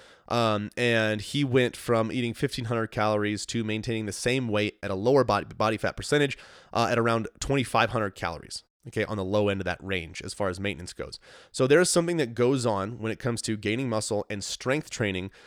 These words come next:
um, that increases the amount of calories that you burn automatically, all right? So to answer this question, short story long, uh, you are gonna wanna make sure you are strength training, okay, to increase calorie burn,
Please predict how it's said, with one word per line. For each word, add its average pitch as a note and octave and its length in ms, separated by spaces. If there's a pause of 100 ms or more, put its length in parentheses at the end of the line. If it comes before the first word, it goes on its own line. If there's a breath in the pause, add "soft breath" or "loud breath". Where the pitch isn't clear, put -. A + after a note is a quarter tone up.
(200 loud breath)
um, G2+ 340
that A#2 380
increases C3 680
the A2+ 100
amount A2 300
of A#2+ 100
calories A2 380
that F#2 80
you G2+ 180
burn G2+ 300
automatically, F#2+ 560 (240)
all F#2+ 80
right? F#2+ 180
So G#2 240 (880 soft breath)
to D3+ 100
answer F3+ 280
this D#3 100
question, C#3 480 (720 loud breath)
short - 460
story C3+ 260
long, A2 500 (320 loud breath)
uh, C#3 340 (140)
you C#3 420
are D#3 100
gonna C#3 180
wanna B2 240
make A#2 180
sure - 140
you A2+ 120
are G#2 40
strength A#2+ 380
training, A#2+ 340 (380)
okay, B2 240 (320 loud breath)
to - 120
increase C3 460
calorie A#2+ 380
burn, A#2+ 320